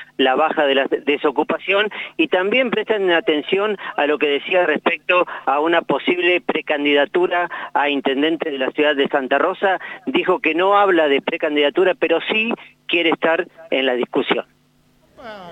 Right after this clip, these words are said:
Speaker 2: como lo veníamos diciendo, se derramó en una cifra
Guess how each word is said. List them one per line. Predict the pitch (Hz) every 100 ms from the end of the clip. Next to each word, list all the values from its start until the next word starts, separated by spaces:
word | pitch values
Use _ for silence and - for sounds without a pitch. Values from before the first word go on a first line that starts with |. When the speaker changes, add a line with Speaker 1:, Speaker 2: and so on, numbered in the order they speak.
| -
Speaker 2:
como | 185 180
lo | 185 202
veníamos | 226 247 240
diciendo, | 247 240 302 320 294
se | 196
derramó | 185 175 185 208 233
en | 214
una | 190
cifra | 175 - 180 196 170